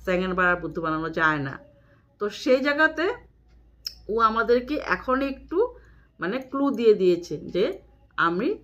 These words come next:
এখন চাকরির জন্য বাইরে কোথাও যাব। তো, আহ, অর্ণববাবু কী স্টেপ নিতে চলেছে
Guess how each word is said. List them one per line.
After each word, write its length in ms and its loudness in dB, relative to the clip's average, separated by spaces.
এখন 340 -6
চাকরির 420 -4
জন্য 220 -2
বাইরে 340 -2
কোথাও 420 -10
যাব। 280 -12
তো, 100 -8
আহ, 1160 -6
অর্ণববাবু 560 6
কী 240 -2
স্টেপ 260 -2
নিতে 220 -6
চলেছে 540 0